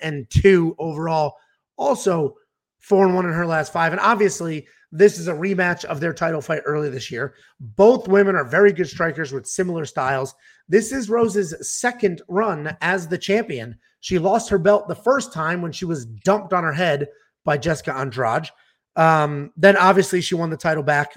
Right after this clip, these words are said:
with her spectacular knockout of Weili in April. Rose is a very good fighter. She's very good everywhere.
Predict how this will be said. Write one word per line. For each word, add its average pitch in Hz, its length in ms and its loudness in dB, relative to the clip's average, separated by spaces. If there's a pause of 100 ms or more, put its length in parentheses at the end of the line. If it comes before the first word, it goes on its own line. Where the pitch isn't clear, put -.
with 147 220 -4
her 143 240 -2
spectacular 165 840 -6
knockout 139 520 -6 (540)
of 175 200 2
Weili 180 420 2
in 190 100 -2
April. 202 440 -2 (520)
Rose 208 340 6
is 202 200 0
a 190 140 -2 (720)
very 240 260 2
good 202 160 4
fighter. 165 440 -4 (260)
She's 170 280 -8
very 185 400 2
good 196 240 4
everywhere. 156 600 -2